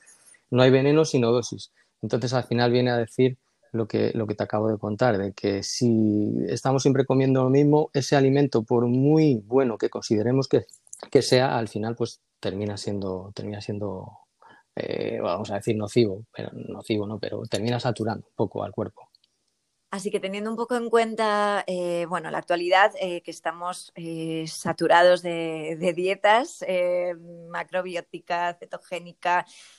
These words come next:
Speaker 2: etcétera, ¿no? Eh, un poco, ¿cuál es tu visión, eh, respecto a la nutrición? ¿Tú cu-, eres, eh, partidario de seguir una dieta o te centras más en un estilo de, de vida y,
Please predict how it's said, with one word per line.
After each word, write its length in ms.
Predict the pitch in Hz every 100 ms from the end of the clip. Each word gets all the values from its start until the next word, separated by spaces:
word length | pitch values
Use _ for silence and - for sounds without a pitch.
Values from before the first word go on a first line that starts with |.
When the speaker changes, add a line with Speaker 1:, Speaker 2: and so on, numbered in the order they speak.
| _
Speaker 2:
etcétera, 520 | 185 185 185 180 -
¿no? 220 | 160 233 -
Eh, 220 | 196 185 185 -
un 100 | 208
poco, 260 | 254 269 262
¿cuál 160 | 233
es 220 | 226 - _
tu 120 | 214
visión, 640 | 196 185 - 180 170 160 -
eh, 580 | 175 170 170 175 175 175 175 175 170 170 165 165 170
respecto 400 | 175 - - 190
a 20 |
la 120 | 180
nutrición? 720 | 180 170 170 - 180 170 160
¿Tú 120 | - 175
cu-, 400 | 180 170 123 131
eres, 400 | 165 190 185 - - - -
eh, 240 | - 202 196
partidario 720 | 196 190 190 190 190 196 190
de 240 | 185 180
seguir 480 | 180 175 185 190 190 _ _
una 260 | 202 202 196
dieta 440 | 190 202 208 214 214
o 200 | 190 185
te 100 | 175
centras 380 | 185 185 185
más 360 | 190 196 190 -
en 180 | 185 180
un 120 | 185
estilo 460 | 185 - 196 185 175
de, 460 | 175 170 170 165 - _ 208 -
de 100 | 190
vida 380 | 202 180 175
y, 220 | 175 165